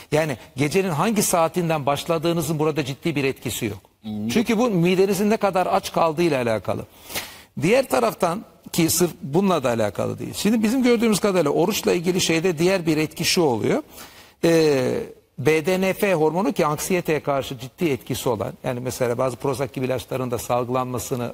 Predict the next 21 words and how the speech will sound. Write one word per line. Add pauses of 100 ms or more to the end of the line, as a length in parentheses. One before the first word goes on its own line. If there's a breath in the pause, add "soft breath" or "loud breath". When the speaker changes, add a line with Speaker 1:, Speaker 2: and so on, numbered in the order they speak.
(120)
Speaker 1:
arttırdığı
B
D
N
F
hormonu
ve
endorfin
gibi
şeyler (100)
salgılanıyor. (720 loud breath)
Aslında
enteresan
bir
şekilde
bu
tip
hormonlar (300 soft breath)
egzersizde
salgılanır. (680 loud breath)
Fakat